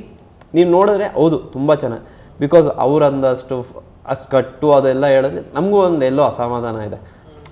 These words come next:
ನಾವು ಅಂದ್ಕೊಂಡಿರೋದು ನಾವು ಕನ್ವೆ ಮಾಡೋಕ್ಕಾಗ್ತೀವೋ ಇಲ್ವೋ ಅಂತ, because ನೀವು ಡಿಸ್ಟರ್ಬೆನ್ಸ್ ತುಂಬ ಆಗುತ್ತೆ. ಬ್ಲರ್ ಮಾಡೋದಾಗಿರಲಿ, ಕೆಲವು ಡೈಲಾಗ್ಸ್‌ನ ಫುಲ್ಲು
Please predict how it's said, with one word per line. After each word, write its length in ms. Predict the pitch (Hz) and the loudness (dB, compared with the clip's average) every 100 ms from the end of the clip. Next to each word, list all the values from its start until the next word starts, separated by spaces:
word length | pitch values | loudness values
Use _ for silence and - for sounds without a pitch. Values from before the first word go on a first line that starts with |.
| - | -6
ನಾವು 160 | 135 143 | -2 0
ಅಂದ್ಕೊಂಡಿರೋದು 640 | 147 165 165 160 147 139 | 0 2 2 2 0 -2
ನಾವು 160 | 139 127 | -4 -4
ಕನ್ವೆ 280 | 123 120 127 | -6 -4 -2
ಮಾಡೋಕ್ಕಾಗ್ತೀವೋ 800 | 127 120 117 113 - 113 110 | -2 -2 -2 -6 -6 -6 -2
ಇಲ್ವೋ 240 | 107 104 107 | -2 -4 -8
ಅಂತ, 140 | 101 | -12
because 320 | - 123 151 135 - | -10 -6 -4 -6 -8
ನೀವು 220 | 143 160 156 | -6 -4 -2
ಡಿಸ್ಟರ್ಬೆನ್ಸ್ 500 | 135 135 202 208 196 | -4 0 2 2 0
ತುಂಬ 220 | - 143 143 | -6 -2 0
ಆಗುತ್ತೆ. 340 | 127 117 101 - - - - | 0 -2 -8 -12 -18 -20 -2
ಬ್ಲರ್ 220 | 123 127 | 2 2
ಮಾಡೋದಾಗಿರಲಿ, 960 | 127 127 123 117 113 113 110 110 113 113 | 0 0 0 0 -2 -2 -4 -4 -4 -6
ಕೆಲವು 320 | 120 113 110 | -4 -4 -2
ಡೈಲಾಗ್ಸ್‌ನ 460 | 110 123 127 131 | -2 -2 -4 -6
ಫುಲ್ಲು 580 | 107 - 127 165 175 175 | -10 -8 -2 0 0 -2